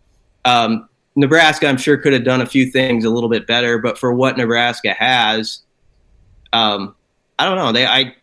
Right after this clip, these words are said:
sometimes you just say they ran into a squad that's a little better, you know, and just couldn't miss. And I think there was, there's a piece of that that's true last night. I didn't feel like, like, Nebraska didn't show up or anything. They were ready to play. Man, that was a fun arena for about twenty-five minutes. When Tominaga hit the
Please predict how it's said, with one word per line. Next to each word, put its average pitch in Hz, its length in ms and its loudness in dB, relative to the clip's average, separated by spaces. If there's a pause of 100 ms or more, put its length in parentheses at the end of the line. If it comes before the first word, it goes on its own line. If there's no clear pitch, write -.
(400)
sometimes 147 440 -2
you 127 60 0
just 127 160 0
say 123 160 0
they 120 100 2
ran 120 220 0
into 117 180 0
a 107 60 -4
squad 113 320 -4
that's 107 180 -8
a 110 60 -4
little 110 160 -2
better, 95 500 -6
you 120 160 -2
know, 107 220 -4
and 107 100 -4
just 107 220 -6
couldn't 98 200 -4
miss. 98 380 -6
And 101 100 -4
I 104 80 -2
think 113 300 -4
there 117 160 0
was, 104 220 -2 (100)
there's 131 220 0
a 110 40 0
piece 151 300 -2
of 104 120 -4
that 104 260 -2
that's 101 180 -6
true 117 320 -2
last 95 300 -2
night. 104 200 -2
I 98 60 -2
didn't 120 220 -4
feel 107 100 0
like, 95 160 0
like, 107 160 -4
Nebraska 107 540 -2
didn't 107 200 -4
show 113 280 -2
up 120 200 -2
or 95 60 -6
anything. 95 380 -6
They 123 100 2
were 131 160 2
ready 120 240 2
to 104 80 -2
play. 117 380 -2
Man, 127 320 0
that 117 120 -2
was 107 120 -4
a 104 80 -10
fun 117 240 -2
arena 104 340 -2
for 110 140 -6
about 101 280 -2
twenty-five 98 540 -4
minutes. 92 300 -8
When 110 140 -4
Tominaga 120 560 0
hit 113 180 0
the - 80 -20